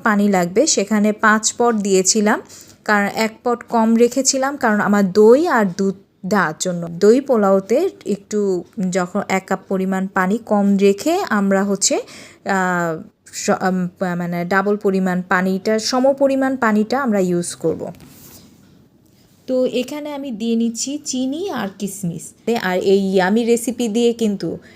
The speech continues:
সবাইকে মন জয় করা খুবই সহজ, কারণ এইটার সুঘ্রাণ এত ছড়িয়ে পড়েছে চারপাশে, আমি তোমাদেরকে বলে বোঝাতে পারবো না।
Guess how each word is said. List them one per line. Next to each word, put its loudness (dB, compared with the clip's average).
সবাইকে 2
মন 0
জয় 2
করা 0
খুবই 0
সহজ, -2
কারণ -2
এইটার 4
সুঘ্রাণ 0
এত -2
ছড়িয়ে 4
পড়েছে 4
চারপাশে, 0
আমি -2
তোমাদেরকে 0
বলে 0
বোঝাতে -2
পারবো -6
না। -6